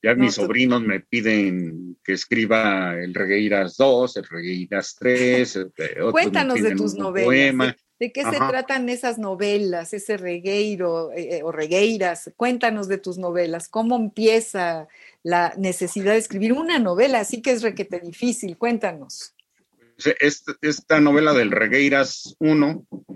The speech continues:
Speaker 1: es una saga de un investigador privado que era profesor y decidió dejar la docencia para, pues, resolver problemas que nadie resolvía en su comunidad, en este caso Nezayor.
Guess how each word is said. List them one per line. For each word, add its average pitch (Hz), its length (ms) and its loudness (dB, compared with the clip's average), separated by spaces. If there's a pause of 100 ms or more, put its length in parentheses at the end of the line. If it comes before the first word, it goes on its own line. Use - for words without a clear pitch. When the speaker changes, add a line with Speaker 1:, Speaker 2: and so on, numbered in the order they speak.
(120)
Speaker 1:
es 143 160 -6
una 175 220 4
saga 127 460 2
de 117 100 -4
un 131 160 0
investigador 104 640 -2
privado 117 540 0
que 101 100 -2
era 104 160 0
profesor 117 540 0
y 95 240 -2
decidió 104 580 0
dejar 101 460 0
la 101 300 2
docencia 113 560 -2 (120)
para, 90 400 -2 (840)
pues, 107 220 0
resolver 120 600 2
problemas 156 440 0
que 127 100 -2
nadie 139 300 2
resolvía 107 500 -2
en 120 80 0
su 107 120 -14
comunidad, 104 600 0 (180)
en 107 160 -4
este 104 240 -8
caso 113 480 0
Nezayor. 104 680 0